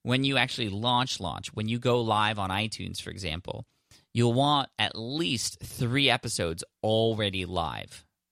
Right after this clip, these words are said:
for people to consume on day one when it goes live on iTunes. So when it gets approved,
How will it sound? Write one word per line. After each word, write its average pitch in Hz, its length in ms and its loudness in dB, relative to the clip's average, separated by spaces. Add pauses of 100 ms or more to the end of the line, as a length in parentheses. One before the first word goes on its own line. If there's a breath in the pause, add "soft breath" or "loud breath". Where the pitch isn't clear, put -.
(100)
for 110 120 0
people 101 280 -2
to 107 40 -8
consume 92 540 -2
on 104 260 2
day 107 220 4
one 87 280 -6 (400)
when 101 140 0
it 95 80 2
goes 98 220 0
live 87 180 2
on 90 100 -2
iTunes. - 380 -10
So - 140 -4
when 95 100 0
it 95 60 -2
gets - 140 -4
approved, 120 580 2